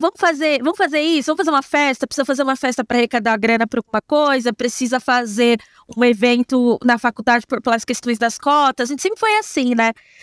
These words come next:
Então, quando o, os meninos da, os meus amigos lá da Zona Sul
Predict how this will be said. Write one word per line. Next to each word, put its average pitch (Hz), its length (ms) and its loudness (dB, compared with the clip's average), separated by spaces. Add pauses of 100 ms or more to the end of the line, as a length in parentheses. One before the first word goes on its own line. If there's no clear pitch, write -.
Então, 247 120 0
quando 320 680 0
o, 262 420 0
os 262 300 0
meninos 247 440 2
da, 220 640 2 (300)
os 240 120 -6
meus 233 200 2
amigos 226 340 0
lá 220 140 4
da 233 120 0
Zona 226 300 0
Sul 247 240 -12